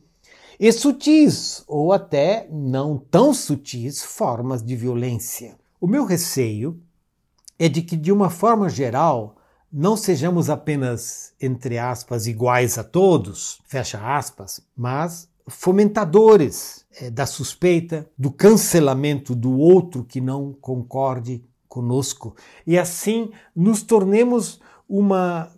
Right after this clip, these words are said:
comunidade que é igual às outras comunidades, por assim dizer, da nossa sociedade. Quanto mais eu mergulho na palavra de Deus, tanto mais eu percebo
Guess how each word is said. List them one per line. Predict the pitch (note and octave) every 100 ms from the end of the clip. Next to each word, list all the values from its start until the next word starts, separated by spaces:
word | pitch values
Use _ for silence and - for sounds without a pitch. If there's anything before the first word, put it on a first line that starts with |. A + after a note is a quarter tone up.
| _ -
comunidade | C#4 B3 F3+ D#3+ D3+ D#3+ F3 D#3+ F#3+ E3+ _
que | - G3+
é | G3+ G#3 G#3
igual | A3 F#3+ C#4+ D4 C#3 G#2 - _ _ _ -
às | F3+ C#3
outras | G#3 A3+ E3+ C#3 -
comunidades, | - F#3 E3+ C#3+ C3 C3+ C#3+ C3+ B2+ B2+ - _ -
por | D3+
assim | C3 - D3
dizer, | A#2+ A2 G#2 C#3 C3
da | B2+
nossa | A#2+ B2 - A#2 G2+ _ _
sociedade. | - B2 A#2 - A2 A2+ G#2 G2 - - _
Quanto | A3 A3+ A3+
mais | A#3+ A#3 G#3+ F3+ C3 A2
eu | D#3
mergulho | D3 C#3 A#2 C3 G3+ D#3+ A2+
na | A2+ A#2+
palavra | A#2+ A#2 D3+ C#3 A2+
de | G#2 A2
Deus, | A2 D3 B2+ G#2 - - - _ _ _ _ _ _
tanto | D3+ E3 E3
mais | D3+ F3+ F3+ D#3
eu |
percebo | E3+ C#3+ G#2+ - D#3+ D#3+ C#3+ C3+